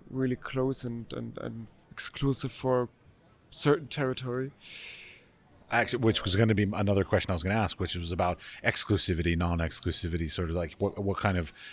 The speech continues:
Speaker 2: system have you created for that?
Speaker 1: A mixed system, I have to say, because, um, it always depends on the artist, of course, and on the level the artist is working on.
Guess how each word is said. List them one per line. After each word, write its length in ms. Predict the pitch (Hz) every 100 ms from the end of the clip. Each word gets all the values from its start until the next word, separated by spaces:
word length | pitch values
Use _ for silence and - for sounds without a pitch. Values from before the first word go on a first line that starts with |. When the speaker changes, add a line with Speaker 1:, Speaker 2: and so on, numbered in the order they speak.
| -
Speaker 2:
system 360 | - 117 - 87
have 120 | 80
you 140 | 92
created 460 | 90 90 73 73 73
for 100 | 78
that? 280 | 73 71 - - _ - _ _ -
Speaker 1:
A 80 | 156
mixed 320 | 175 - -
system, 340 | 139 - 135
I 120 | 123 117
have 140 | -
to 80 | 127
say, 240 | - 127
because, 580 | 123 135 151 147 - -
um, 400 | 185 147 143 151
it 100 | 170
always 260 | 156 170 165
depends 420 | 170 - 170 151
on 160 | 151 143
the 160 | 143
artist, 400 | 131 143 156 -
of 160 | 156 -
course, 280 | 156 160 -
and 120 | 143
on 160 | 143
the 80 | 135
level 340 | 135 139 147 156
the 160 | 143
artist 460 | 131 135 139 - -
is 80 | 135
working 340 | 143 156 165
on. 240 | 156 170